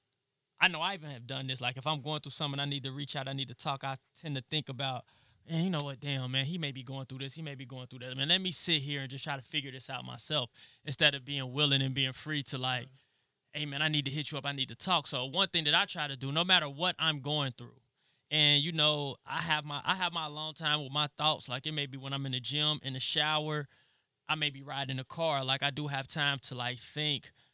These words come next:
Speaker 1: clear my mind, get my thoughts together, and this, this, that, another. But, like, if my friends or family or if anybody reach out to me, man, I try to provide that help,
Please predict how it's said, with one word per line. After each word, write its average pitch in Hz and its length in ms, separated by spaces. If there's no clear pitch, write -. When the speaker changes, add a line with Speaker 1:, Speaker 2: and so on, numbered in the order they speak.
Speaker 1:
clear 165 200
my 143 180
mind, 139 480
get 143 100
my 139 240
thoughts 143 220
together, 135 340
and 135 100
this, 139 120
this, 127 180
that, 127 140
another. 131 340
But, 127 220
like, 120 200
if 127 120
my 156 180
friends 160 640
or 127 80
family 151 580
or 127 40
if 123 100
anybody 151 480
reach 151 240
out 135 180
to 143 140
me, 143 100
man, 139 160
I 151 80
try 165 200
to 151 80
provide 139 440
that 127 220
help, 147 360